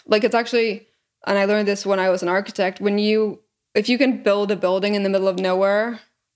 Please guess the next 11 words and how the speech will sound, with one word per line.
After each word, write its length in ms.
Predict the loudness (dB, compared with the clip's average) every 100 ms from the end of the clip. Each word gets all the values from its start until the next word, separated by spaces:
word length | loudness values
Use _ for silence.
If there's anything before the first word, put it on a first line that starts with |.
| _
like, 200 | -4 -4 -6
you 240 | -4 0
can 140 | 2
literally 260 | 2 2 0
do 240 | 0 -4 -2
anything, 480 | -2 -2 -6 -10 -12 -18 -16 -2
which 180 | 0 0
means 360 | 0 -2 -4
it's 240 | -8 -12 -20 _
very 240 | 2 2 0
difficult 640 | -4 -2 -2 -2 -2